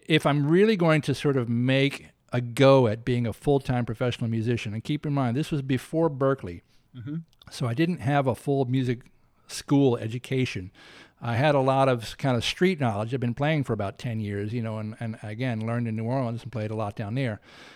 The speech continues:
Speaker 1: But I didn't know the names of scales and chords and, you know, all the,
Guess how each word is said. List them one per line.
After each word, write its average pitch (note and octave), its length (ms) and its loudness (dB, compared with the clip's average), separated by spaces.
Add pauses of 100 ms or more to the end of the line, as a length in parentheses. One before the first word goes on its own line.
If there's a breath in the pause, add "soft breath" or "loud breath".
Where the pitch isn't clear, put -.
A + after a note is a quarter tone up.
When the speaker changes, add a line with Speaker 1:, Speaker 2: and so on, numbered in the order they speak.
Speaker 1:
But C#3 140 0
I D#3 100 4
didn't E3+ 260 4
know D3 180 8
the C3 100 2
names C3+ 640 6
of A2 300 0 (440 soft breath)
scales A#2 760 2
and G#2 180 -8
chords B2 520 4
and, G#2 340 -4
you A#2 120 -4
know, G#2+ 140 0
all A#2+ 260 0
the, A2+ 340 -4